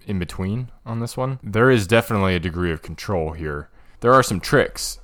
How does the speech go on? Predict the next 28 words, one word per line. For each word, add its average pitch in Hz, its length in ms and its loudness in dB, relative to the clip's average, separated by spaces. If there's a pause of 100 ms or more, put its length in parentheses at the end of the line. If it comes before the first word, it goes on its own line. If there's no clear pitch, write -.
(120)
to 92 240 -2
how 87 160 2
you 90 160 0
can 90 160 -6
move 90 200 -2
your 85 120 -4
pieces 85 460 -6
in 78 80 -8
such - 280 -8
a 85 60 -8
way 80 360 -4
that 76 340 -8
you 78 240 -8 (120)
lure 90 280 -2
the 80 80 -4
monster 78 440 -6
in 78 80 -8
a 76 40 -10
particular 73 480 -12
direction, 92 500 -2
so 90 300 -4 (180)
you 117 140 2
have 143 180 8
some 113 140 -2
control 85 420 -2
in 73 60 -8
that 69 160 -8
respect. - 420 -10